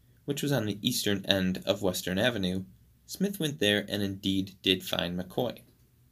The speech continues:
At this time, he put his hand on McCoy's shoulder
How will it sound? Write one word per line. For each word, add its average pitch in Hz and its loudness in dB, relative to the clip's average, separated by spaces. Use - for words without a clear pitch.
At 214 2
this 196 2
time, 98 0
he - -6
put - -4
his 123 -2
hand 117 -2
on 110 -4
McCoy's 117 0
shoulder 92 0